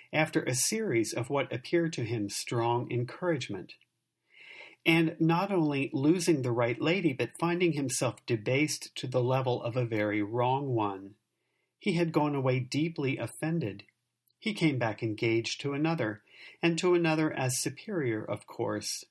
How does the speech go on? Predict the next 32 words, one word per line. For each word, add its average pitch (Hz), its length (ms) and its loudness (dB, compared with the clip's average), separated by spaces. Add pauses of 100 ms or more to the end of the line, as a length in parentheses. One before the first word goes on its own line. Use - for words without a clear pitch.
to 139 120 -2
the 123 120 -4
first, - 560 -4 (480)
as 143 200 2
under 156 280 2
such 165 420 0
circumstances 123 960 0 (300)
what 143 200 2
is 120 200 0
gained 120 520 0
always 139 540 -2
is 98 460 -6 (160)
to 123 120 -2
what 107 220 0
is 104 160 -2
lost. 120 600 0 (580)
He 208 160 -2
came 180 300 2
back 127 340 -2
gay 123 500 0
and 127 180 -2
self-satisfied, 127 1300 0 (360)
eager 170 500 2
and 139 200 -4
busy, 113 460 -2 (120)
caring 170 460 -2
nothing 139 480 -2 (280)
for 123 140 -4
Miss 120 260 0
Woodhouse, 113 640 -4 (440)
and 104 200 -6
defying 104 720 -4